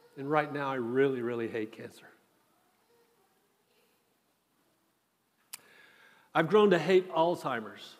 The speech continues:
and dementia, and I really, really hate the evil of those diseases. I hate covid nineteen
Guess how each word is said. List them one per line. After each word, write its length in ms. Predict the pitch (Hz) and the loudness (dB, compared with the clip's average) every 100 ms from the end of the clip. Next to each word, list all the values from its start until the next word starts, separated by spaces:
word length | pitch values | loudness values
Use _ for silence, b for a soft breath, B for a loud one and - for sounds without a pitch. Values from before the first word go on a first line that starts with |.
| _ | _
and 140 | 139 131 | -10 -6
dementia, 520 | 131 139 143 - 110 - _ _ _ _ _ _ _ _ _ _ _ | -4 -4 -6 -10 -16 -18 _ _ _ _ _ _ _ _ _ _ _
and 140 | 135 139 | -12 -6
I 80 | 131 | -6
really, 720 | 104 107 110 127 123 120 110 | -6 -10 -8 -6 -6 -8 -10
really 420 | 113 110 110 104 - _ _ _ _ _ _ _ _ | -10 -10 -12 -14 -20 _ _ _ _ _ _ _ _
hate 340 | - 143 127 - | -10 -8 -8 -12
the 80 | 120 | -10
evil 360 | 127 139 113 98 - _ _ _ - | -6 -6 -6 -14 -20 _ _ _ -14
of 120 | 107 | -10
those 240 | 120 107 | -8 -10
diseases. 640 | 123 104 127 117 117 - - _ _ _ _ _ _ _ _ _ _ B B B B B | -14 -14 -14 -14 -18 -20 -20 _ _ _ _ _ _ _ _ _ _ B B B B B
I 140 | 151 170 | 2 4
hate 320 | 170 170 170 | 4 2 2
covid 380 | 165 170 170 160 | 2 4 4 2
nineteen 560 | 170 175 - 202 185 | -2 -4 -4 -4 -6